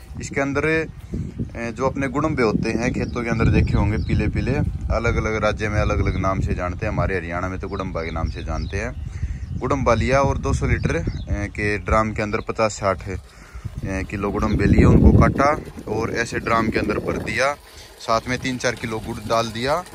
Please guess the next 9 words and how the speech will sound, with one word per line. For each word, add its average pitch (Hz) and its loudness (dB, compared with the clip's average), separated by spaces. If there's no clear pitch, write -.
और 113 -2
पानी 127 4
से 135 -2
भर 101 -2
के 139 0
air 120 0
tight 110 -2
करके 113 -6
उसको 139 -6